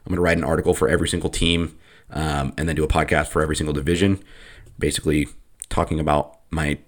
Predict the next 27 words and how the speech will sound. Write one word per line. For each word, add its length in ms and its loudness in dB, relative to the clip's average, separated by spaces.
thoughts 400 0
on 80 2
all 100 4
the 60 2
teams, 240 0
and 80 -2
you 80 -2
can 100 -2
look 220 -2
more 220 0
in 120 0
depth 240 0
at 80 4
each 180 -2
team, 340 -4
um, 240 -4
on 100 -2
my 60 -4
website. 380 -2
That's, 280 -6
uh, 280 -4
the 80 -6
fantasy 300 -4
taproom 300 -6
dot 160 -6
com, 220 -6
um, 380 -6